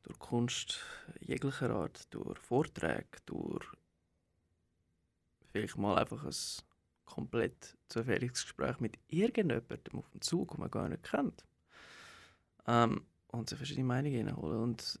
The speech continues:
wenn der öffentliche Diskurs über etwas gefördert wird, wird's halt einfach mit der Zeit ziemlich automatisch entstereo-,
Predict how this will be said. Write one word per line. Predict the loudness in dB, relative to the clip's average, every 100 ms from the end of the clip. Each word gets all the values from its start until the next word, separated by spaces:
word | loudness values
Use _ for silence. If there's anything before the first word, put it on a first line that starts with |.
| _
wenn | -4 -2 -2 0
der | 0
öffentliche | 0 -2 -6 -4
Diskurs | -4 -4 -2 -2 -2
über | -2
etwas | -2 -4 -10
gefördert | 0 2 2 2
wird, | 0 -2 -6 -4
wird's | 2 2 0 -4 -4 -4
halt | -2 0
einfach | 0 0
mit | -2 -4
der |
Zeit | -2 -2 -4 -8 -20 _ _ _ _
ziemlich | 4 8
automatisch | 10 10 8 8 8 2 6
entstereo-, | 6 6 4 4 4 2